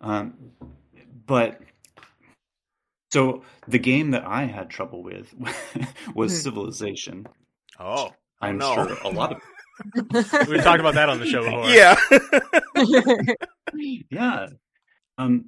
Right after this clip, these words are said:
Speaker 1: and, you know, there, there's chunks of my life I can't remember.
Speaker 3: Mm.
Speaker 1: Honestly,
Speaker 4: Yeah. Yeah,
Speaker 1: you know?
Speaker 4: yeah.
Speaker 1: And was I having
Speaker 2: <laughs>
Speaker 1: fun? Yeah, I was, but, but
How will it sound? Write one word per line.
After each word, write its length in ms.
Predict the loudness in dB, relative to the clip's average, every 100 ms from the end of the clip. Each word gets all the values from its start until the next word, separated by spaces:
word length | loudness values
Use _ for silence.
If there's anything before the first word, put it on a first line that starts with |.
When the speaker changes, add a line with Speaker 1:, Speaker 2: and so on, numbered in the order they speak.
| _
Speaker 1:
and, 320 | -2 -2 -2 -6 -8
you 100 | -6
know, 160 | -4
there, 140 | -8 -8
there's 240 | -8 -10
chunks 520 | -8 -4 -4 -4 -6
of 140 | -8 -4
my 160 | -4
life 380 | -2 -4 -6 -8
I 100 | -8
can't 220 | -8 -14 -12
remember. 480 | -16 -16 -16 -20 _ _ -16
Speaker 3:
Mm. 340 | -14 -14 -18 -20 -20 _ -14 -8
Speaker 1:
Honestly, 460 | -6 -4 -4 -6
Speaker 4:
Yeah. 80 | -12 -16 -6
Yeah, 180 | -4 -2
Speaker 1:
you 80 | -4
know? 100 | -6
Speaker 4:
yeah. 220 | -6 -6 -2
Speaker 1:
And 140 | 0
was 160 | 0 0
I 40 |
having 300 | -2 -2 -4
Speaker 2:
<laughs> 60 | -4
Speaker 1:
fun? 240 | -4 -4
Yeah, 180 | -6 -6
I 180 | -4 -4
was, 420 | -2 -4 -4 -10 -8
but, 220 | -6 -6 -10 -20 _
but 280 | -4 -4